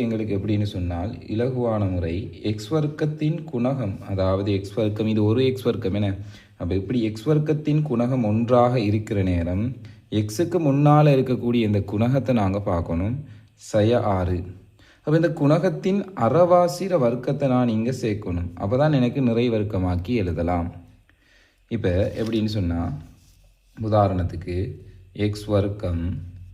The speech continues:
சக நாலு எக்ஸ் அப்படின்னு இருந்தால், இதுல அறவாசிர வர்க்கம் என்ன? அறவாசி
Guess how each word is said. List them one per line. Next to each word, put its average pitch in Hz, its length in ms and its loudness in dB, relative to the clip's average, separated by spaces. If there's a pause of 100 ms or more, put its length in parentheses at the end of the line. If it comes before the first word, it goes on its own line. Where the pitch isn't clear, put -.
(220)
சக 101 340 -2 (1120)
நாலு 117 360 2 (180)
எக்ஸ் - 260 -4 (220)
அப்படின்னு 95 420 0
இருந்தால், 85 480 -2 (180)
இதுல 135 340 0
அறவாசிர 139 720 2
வர்க்கம் 107 480 0
என்ன? 104 120 2 (100)
அறவாசி 120 480 0